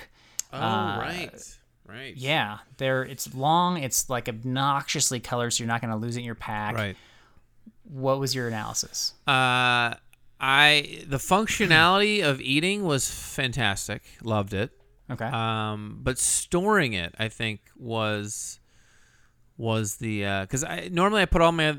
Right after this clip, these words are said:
Speaker 1: utensils in one zi-, little Ziploc bag and then throw it in my
Speaker 2: Right,
Speaker 1: pack.
Speaker 2: right.
Speaker 1: Whereas this one, you're gonna have to, like, either get, like, a gallon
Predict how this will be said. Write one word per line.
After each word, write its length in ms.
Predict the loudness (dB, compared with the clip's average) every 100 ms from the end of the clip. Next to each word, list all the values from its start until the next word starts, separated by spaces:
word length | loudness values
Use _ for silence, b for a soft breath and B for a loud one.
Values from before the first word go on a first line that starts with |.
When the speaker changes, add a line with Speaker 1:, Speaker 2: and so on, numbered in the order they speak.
| -4
Speaker 1:
utensils 480 | -4 -2 -2 -2 -2
in 100 | -2
one 180 | -2
zi-, 120 | -2 -4
little 320 | -4 -2 0
Ziploc 420 | 0 0 -2 -2
bag 340 | 0 0 -2 -6 _ _ -8
and 120 | -6
then 80 | -6
throw 140 | -4 -4
it 40 |
in 60 | -2
my 80 | -2
Speaker 2:
Right, 120 | -2
Speaker 1:
pack. 160 | -2
Speaker 2:
right. 160 | -4 -4
Speaker 1:
Whereas 220 | -4 -2
this 160 | -4 -4
one, 140 | -4 -4
you're 80 |
gonna 140 | -4 -4
have 180 | -4 -6
to, 80 | -4
like, 240 | -4 -6 -12 B B B B B B B _ _ _ _ _
either 200 | 2 6
get, 120 | 6 4
like, 100 | 2
a 100 | 0
gallon 680 | 0 2 4 4 2 -2